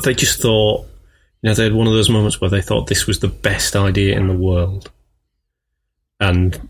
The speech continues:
no one's had the, the balls to tell them that it's terrible. So strange. There aren't that many available either. If you click on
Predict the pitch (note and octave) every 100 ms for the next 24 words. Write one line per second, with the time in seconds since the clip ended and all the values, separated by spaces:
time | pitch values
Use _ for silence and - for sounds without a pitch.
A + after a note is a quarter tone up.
0 | - G#2 F#2+ F#2 F#2+ - F#2 F2 - F2+
1 | F2 F2 - _ _ _ _ - - G2
2 | F2+ E2+ - - F2+ F2 F2 F2 E2 -
3 | - - - F2+ E2+ - - _ _ _
4 | _ - - B2+ - D#3+ A#2+ - - -
5 | _ - - - G3 G#3 A#3 D#3 D3+ C3
6 | B2 A#2 A3 A#2+ G2 D3 G3 F2+ - _
7 | _ _ - D3+ C3+ - E3+ B2 A2 G2+
8 | - -